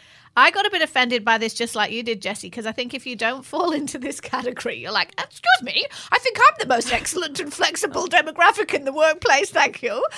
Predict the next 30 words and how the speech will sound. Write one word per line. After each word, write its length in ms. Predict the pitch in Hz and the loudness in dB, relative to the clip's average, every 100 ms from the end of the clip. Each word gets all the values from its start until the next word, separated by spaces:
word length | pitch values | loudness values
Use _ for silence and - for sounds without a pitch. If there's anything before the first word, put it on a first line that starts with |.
| - - - | -12 -16 -4
Because 320 | 427 453 415 | -2 2 2
<laughs> 260 | 466 415 - | 2 0 2
I 80 | 427 | 2
was 140 | 403 359 - - | 2 0 -4 -2
like, 220 | 294 - - - _ | -4 -6 -20 -20 _
"Surely 540 | - 285 330 359 285 - | -8 -4 -4 -4 -4 2
anyone 500 | 285 330 302 240 214 | 2 2 -4 -4 -4
who 160 | 269 | -4
was 160 | 220 220 | -4 -4
born 320 | 202 226 226 | -4 -2 -2
before 340 | 220 214 214 214 | -4 -8 -8 -6
Google 440 | 233 240 226 196 | -2 -2 -2 -8
but 200 | 180 196 | -8 -8
still 300 | - - 214 | -10 -8 -6
had 180 | 220 220 | -6 -8
to 60 | 214 | -8
be 120 | 190 | -8
in 80 | 190 | -6
a 40 | |
workplace 720 | 190 208 196 - 147 156 - - _ | -4 -4 -4 -10 -12 -12 -16 -20 _
fits 400 | - - 262 - | -20 -6 -6 -6
this 180 | 220 214 | -10 -10
to 140 | - | -10
a 40 | 180 | -12
point." 640 | - - - 320 165 - | -14 -14 -6 -4 -4 -4
Like, 200 | 247 262 - - - - | 0 0 -2 -20 -20 -6
I 220 | - 277 339 | 2 4 4
get 180 | 330 | 2
a 60 | 277 | 2
bit 320 | 202 233 - | 0 -4 -6